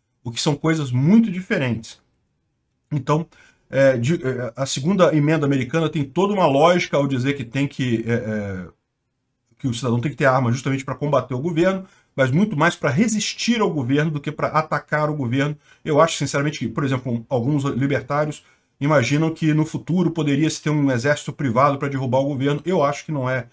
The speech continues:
não é esse o caminho. Eu acho que violência nunca resolve problema nenhum. Agora, você ter armas para se defender do seu governo é uma coisa absolutamente legítima. Tá cheio de governo excedendo os seu, seus limites,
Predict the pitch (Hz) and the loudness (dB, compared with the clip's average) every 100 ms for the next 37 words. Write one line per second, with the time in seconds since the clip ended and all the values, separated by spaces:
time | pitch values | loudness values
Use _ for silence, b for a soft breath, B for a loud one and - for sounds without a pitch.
0 | b b b 156 160 156 147 - - 127 | b b b 2 4 4 2 -2 -2 2
1 | 139 160 151 123 123 131 - 131 123 143 | 2 2 2 0 0 -2 -2 -4 0 2
2 | 135 147 - 135 180 139 135 117 131 131 | 2 0 0 0 0 -2 -4 0 -2 -2
3 | 123 131 139 123 139 180 - B B B | -4 -2 0 0 0 -4 -8 B B B
4 | - 127 139 135 147 170 - 214 160 151 | -6 2 4 4 2 -2 2 4 4 4
5 | 131 - 147 - - 254 226 226 160 143 | 2 0 -2 -2 -2 2 2 2 0 2
6 | 139 123 - 175 170 123 165 175 151 151 | 0 -4 -6 -4 -2 0 0 -2 -4 -4
7 | - 156 - 151 - 160 151 147 160 165 | -4 -6 -2 -4 -4 -8 -4 -6 -4 -4
8 | 113 107 - - _ b b - 113 - | -2 -4 -6 -16 _ b b -6 -4 -2
9 | 190 214 180 185 135 147 156 151 156 - | 2 2 2 -2 0 2 0 -2 -4 -4
10 | 143 117 143 143 139 117 117 143 135 131 | -4 0 0 0 -2 -6 -4 -2 -2 -4
11 | 147 135 127 147 147 | -6 -4 0 -2 -4